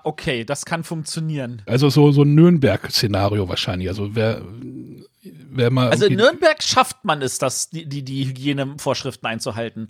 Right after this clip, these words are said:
Speaker 2: Ja,
Speaker 1: Da
Speaker 2: deswegen
Speaker 1: ist tatsächlich so wenig
Speaker 2: deswegen
Speaker 1: los.
Speaker 2: gab's jetzt ja auch die Diskussion, ob man aus der Spiel nicht eine Messe wie in Nürnberg macht, also eine Fachbesuchermesse.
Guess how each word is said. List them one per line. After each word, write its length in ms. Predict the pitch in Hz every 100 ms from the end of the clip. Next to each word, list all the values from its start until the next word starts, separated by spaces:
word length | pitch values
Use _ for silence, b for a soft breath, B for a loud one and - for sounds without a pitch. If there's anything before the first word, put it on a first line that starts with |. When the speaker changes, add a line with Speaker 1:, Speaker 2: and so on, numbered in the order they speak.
| -
Speaker 2:
Ja, 140 | 117 135
Speaker 1:
Da 80 |
Speaker 2:
deswegen 160 | 131 190
Speaker 1:
ist 120 | 196
tatsächlich 500 | 208 165 180 165 151
so 160 | 143 120
wenig 180 | 117 117
Speaker 2:
deswegen 280 | 143 156 151
Speaker 1:
los. 80 |
Speaker 2:
gab's 260 | 143 165 -
jetzt 180 | 156 -
ja 120 | 143
auch 100 | 143
die 120 | 151
Diskussion, 560 | 147 147 - - 135 143
ob 120 | 139
man 140 | 127
aus 140 | 127 -
der 140 | 123
Spiel 480 | - - 127 175 208
nicht 200 | 160 -
eine 240 | 127 123
Messe 340 | 117 120 139 127
wie 140 | 113
in 160 | 107 104
Nürnberg 500 | 110 170 147 - -
macht, 220 | - -
also 120 | 101
eine 140 | 98 98
Fachbesuchermesse. 1080 | - - - 143 117 123 107 107 - 196